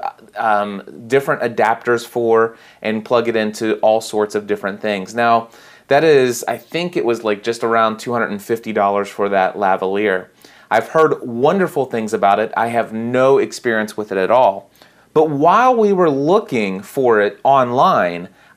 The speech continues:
I did come across the Rode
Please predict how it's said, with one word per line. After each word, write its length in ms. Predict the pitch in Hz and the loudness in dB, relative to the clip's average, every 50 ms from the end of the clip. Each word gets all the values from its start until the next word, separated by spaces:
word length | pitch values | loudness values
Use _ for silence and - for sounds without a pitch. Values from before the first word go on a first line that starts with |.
| _ | _
I 140 | 135 139 131 | 0 2 2
did 800 | 123 117 - - 190 233 247 190 123 107 104 104 117 131 - - | 0 -2 -2 0 2 4 4 4 4 4 4 2 0 -2 -8 -6
come 200 | - 151 139 131 | -2 -2 0 0
across 560 | 131 127 - - 110 101 95 95 107 - - | 0 -2 0 2 4 4 4 4 2 0 -4
the 200 | - 117 131 135 | -4 -2 -2 0
Rode 640 | 127 113 107 110 113 107 107 104 104 107 104 113 110 | 0 0 2 2 4 4 6 6 4 4 2 0 -4